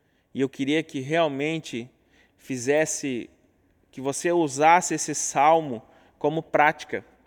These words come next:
que você usasse esse salmo pra Deus realmente confortar o seu coração, que é o único que consegue confortar o nosso coração é Deus. As pessoas, os amigos, as,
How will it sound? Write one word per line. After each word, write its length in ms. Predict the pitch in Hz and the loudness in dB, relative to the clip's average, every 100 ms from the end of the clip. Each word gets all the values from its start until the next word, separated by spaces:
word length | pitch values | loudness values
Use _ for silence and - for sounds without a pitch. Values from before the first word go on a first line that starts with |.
| _ _ _ _ | _ _ _ _
que 100 | 135 | -4
você 280 | 147 - 180 | -4 2 2
usasse 560 | 170 139 160 180 - | 2 4 6 6 2
esse 180 | 165 156 | -4 -4
salmo 640 | - - 151 180 160 113 - _ _ _ _ _ | -6 2 6 6 2 -6 -12 _ _ _ _ _
pra 580 | - 139 143 135 120 131 _ _ _ _ | 2 6 6 4 2 -2 _ _ _ _
Deus 420 | 120 123 165 185 | -10 -2 0 -2
realmente 500 | - 208 226 196 214 | 0 2 2 0 -4
confortar 1120 | - 208 202 - 185 - _ _ 196 226 226 _ | -4 -4 -2 0 0 -2 _ _ 4 4 0 _
o 80 | - | -8
seu 180 | - 143 | -4 -2
coração, 560 | 143 120 - 117 101 - _ _ _ - | 0 0 -2 -8 -10 -12 _ _ _ 0
que 80 | 156 | 4
é 20 | |
o 60 | |
único 500 | 160 170 214 220 - | 6 6 4 2 -4
que 140 | - - | -14 -10
consegue 520 | 139 139 - 135 131 | -6 -6 -2 -2 -4
confortar 640 | 123 135 127 135 123 - 156 | -6 -8 -4 -6 -4 0 2
o 100 | 180 | 2
nosso 260 | 160 151 | -4 -6
coração 460 | - 135 135 - 135 | -4 -2 -2 -4 -6
é 80 | 151 | -6
Deus. 460 | 120 101 - - _ _ _ - - | -4 -8 -8 -18 _ _ _ -20 0
As 160 | - - | 2 4
pessoas, 680 | 151 139 - 185 196 165 | 2 2 6 8 10 8
os 80 | 131 | 6
amigos, 560 | 143 139 165 170 139 127 | 4 6 2 2 -2 0
as, 240 | 131 127 | 0 0